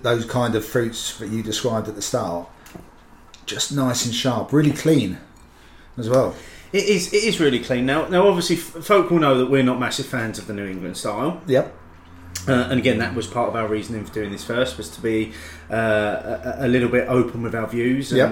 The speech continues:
Speaker 2: and, and not being taint-, not tainted, well, yeah, maybe tainted by any of the, or swayed by any of the other beers. But I, I've gotta say that full props to Magic Rock for what they've done here this year.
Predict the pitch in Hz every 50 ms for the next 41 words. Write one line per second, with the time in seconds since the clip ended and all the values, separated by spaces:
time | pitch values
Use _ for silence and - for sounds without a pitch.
0 | 110 107 110 113 113 - - 110 107 120 - - - 123 113 113 110 110 - -
1 | 135 131 127 127 - - - - - - 262 - - - - 143 131 131 139 127
2 | 165 175 175 196 220 226 240 226 180 - 123 - - 143 131 127 127 117 120 120
3 | 117 120 120 117 113 117 - 117 117 113 120 - - - - 143 135 127 123 117
4 | - 120 117 113 110 113 110 113 113 107 101 107 - 123 120 107 - - - -
5 | - - - - - - - - - - - - - - 156 151 147 - - -
6 | - 175 175 - 180 185 190 180 180 185 160 139 135 - - 151 127 120 101 90
7 | 80 73 - - - - - - - - _ - 120 120 117 113 113 - - -
8 | - - - - - - - _ _ _ _ _ _ - - - - - - -
9 | - 180 165 156 151 139 135 131 113 - - 151 135 117 - - - - 120 120
10 | 117 113 101 123 117 110 120 113 107 - - - - 113 113 107 107 120 104 -
11 | 127 110 104 104 107 104 98 98 82 - - - - - - 62 -